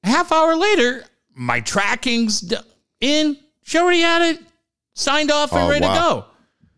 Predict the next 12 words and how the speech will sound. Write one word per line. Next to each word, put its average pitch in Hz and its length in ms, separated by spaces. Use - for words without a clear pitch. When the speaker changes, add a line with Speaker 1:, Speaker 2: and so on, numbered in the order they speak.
Speaker 1:
So - 160
I 277 40
just 262 200
dropped 247 260
her 254 60
a - 20
note. 269 240
I 208 60
just 190 200
said, 233 140
"Hey, 254 180
congratulations. 196 1200